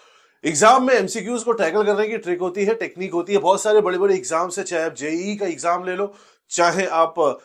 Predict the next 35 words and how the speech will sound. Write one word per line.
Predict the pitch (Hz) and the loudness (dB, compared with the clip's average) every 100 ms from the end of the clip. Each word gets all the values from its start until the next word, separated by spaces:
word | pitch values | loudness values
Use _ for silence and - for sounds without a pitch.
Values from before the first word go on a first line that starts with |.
| _ | _
नीट | 151 208 | -4 -2
का | 196 | -4
एग्जाम | 165 180 175 | -2 0 0
ले | 175 | -2
लो, | 190 | -4
चाहे | 202 180 | -4 0
आप | 214 170 | 0 0
यूपीएससी | 160 175 233 214 214 | -4 -6 -4 -4 -2
का | 185 | -2
जो | 170 | -2
सबसे | 190 - | -4 -4
बड़ा | 202 185 | -2 -2
एग्जाम | 160 156 156 | -2 -2 -2
माना | 151 156 | -2 0
जाता | 151 156 | -2 -2
है | |
उसका | 143 - | -6 -6
एग्जाम | 160 135 139 | -4 -2 0
ले | 139 | -2
लो, | 139 | -4
उसका | 170 180 | -4 -4
भी | 160 | -4
प्रीलिम्स | 160 147 156 160 | -4 -6 -6 -6
में | |
एमसीक्यूज़ | 139 127 135 147 135 | -8 -10 -16 -8 -4
आते | 135 190 | -2 -2
हैं। | 160 - - _ _ - | -4 -6 -20 _ _ 0
हमें | 180 277 | 4 4
एग्जाम | 240 175 127 170 233 | 2 -8 0 4 4
के | 262 | 2
क्वेश्चन | 220 185 240 226 | -2 -2 -2 -2
करते | 190 175 | 0 2
टाइम | 214 226 | 0 0
कई | 220 180 247 | 0 -2 2
बार, | 226 127 | 2 2